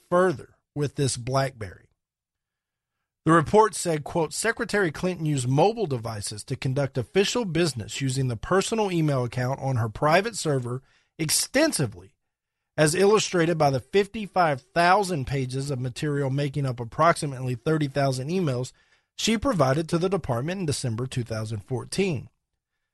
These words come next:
Investigators found, quote, "no evidence the secretary requested or obtained guidance or approval to conduct offic-, official business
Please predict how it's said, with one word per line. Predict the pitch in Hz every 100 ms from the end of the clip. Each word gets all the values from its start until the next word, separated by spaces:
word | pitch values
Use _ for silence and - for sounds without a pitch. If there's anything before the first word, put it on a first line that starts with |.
| _ _
Investigators | 131 135 180 214 220 196 170 151 135
found, | - 147 139
quote, | - 156 156
"no | 151 190 277
evidence | 233 247 190 127 -
the | 143
secretary | - 160 - 139 143 139 131
requested | 120 113 - 170 147 - 202
or | - 160
obtained | 135 127 156 160 139 127
guidance | 156 202 208 143
or | 160 151
approval | 139 - 240 311 226 147
to | 127
conduct | 143 139 143 -
offic-, | 127 139 131 - _
official | 147 - 147 135
business | 120 123 123 123